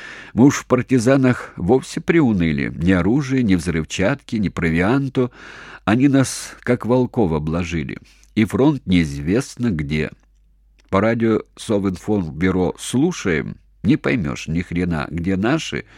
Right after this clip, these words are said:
чего наши». Собеседники невесело рассмеялись. «Вот вы смеётесь,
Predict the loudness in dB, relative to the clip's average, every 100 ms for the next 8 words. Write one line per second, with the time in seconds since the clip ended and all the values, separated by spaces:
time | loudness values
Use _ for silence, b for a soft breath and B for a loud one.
0 | b _ 0 0 -2 -4 -8 -10 -12 _
1 | B B B B B B -4 2 2 2
2 | 0 -2 -4 0 4 4 2 0 -2 -2
3 | -4 -4 -4 -2 -6 -8 -14 -16 -20 -10
4 | -8 0 0 2 2 4 2 2 -4 -6
5 | -12